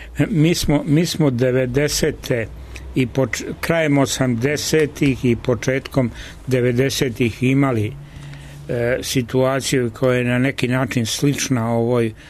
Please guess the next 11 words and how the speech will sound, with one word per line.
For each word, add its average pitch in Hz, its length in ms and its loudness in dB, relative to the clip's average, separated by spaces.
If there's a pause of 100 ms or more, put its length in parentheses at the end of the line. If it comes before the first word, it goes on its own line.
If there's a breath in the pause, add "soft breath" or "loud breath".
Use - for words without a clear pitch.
(220 loud breath)
u 123 120 0
kojoj 131 260 0
se 123 160 -2
danas 127 680 -2 (480 loud breath)
nalazi 127 560 0
Grčka 156 640 0 (600 loud breath)
i 147 400 2 (520)
izabrali 143 680 2
smo 135 400 0 (180)
loše 151 440 2
rešenje. 98 600 -8